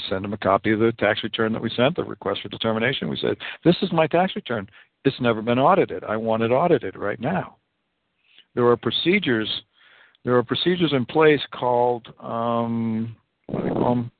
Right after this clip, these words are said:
Audit and assessment redet-, uh, audit and dis-, assessment, um, redetermination. And you can apply, if they do a substitute for return, there are procedures in the Internal Revenue Manual that tell you how you can,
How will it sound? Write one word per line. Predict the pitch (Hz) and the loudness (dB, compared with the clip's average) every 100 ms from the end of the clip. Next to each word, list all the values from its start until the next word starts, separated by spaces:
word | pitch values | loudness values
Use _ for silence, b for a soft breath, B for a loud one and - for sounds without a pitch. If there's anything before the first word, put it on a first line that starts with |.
| _ 139 | _ 2
Audit | 165 185 185 | 4 4 0
and | 131 123 | -4 -6
assessment | - 139 - - | -2 -2 -4 -6
redet-, | 120 117 - - - | -6 -6 -12 -14 -14
uh, | |
audit | - 139 196 170 | -2 0 0 -4
and | 123 | -10
dis-, | 113 127 - | -8 -10 -10
assessment, | - 135 - 123 120 - - b b b b b | -4 -4 -2 -4 -4 -6 -18 b b b b b
um, | 107 104 101 98 101 - _ _ _ _ _ _ _ _ _ _ _ _ - - | -4 -4 -4 -6 -10 -18 _ _ _ _ _ _ _ _ _ _ _ _ -18 -2
redetermination. | 120 127 120 - 113 101 101 - - - _ _ _ _ _ _ _ _ _ _ _ _ - - _ _ | 2 2 0 0 0 0 -2 -2 -6 -12 _ _ _ _ _ _ _ _ _ _ _ _ -20 -20 _ _
And | 110 107 101 | 0 2 2
you | 117 147 | 2 2
can | - | 2
apply, | 175 - 113 101 110 | 0 2 2 2 2
if | 113 - | 0 2
they | 110 | 0
do | 101 170 | 2 2
a | 131 | 2
substitute | 123 120 - - 143 - | 0 -2 -4 -6 -4 -4
for | |
return, | 147 165 - - 60 110 | -6 -6 -4 -2 -2 -2
there | 57 | -4
are | 60 | -4
procedures | - 107 135 131 123 110 | -4 -2 0 0 -2 -2
in | 107 | -2
the | 117 | -2
Internal | 117 113 107 67 | -2 -2 -2 2
Revenue | 78 113 98 | 2 2 -2
Manual | 92 92 104 - | -4 -6 -6 -6
that | 64 - B B B | -6 -8 B B B
tell | - 151 | 2 4
you | 123 113 | 4 0
how | - 160 156 131 | -4 2 4 4
you | 127 113 143 | 0 -4 -6
can, | - 127 117 104 110 | -4 -2 0 0 -4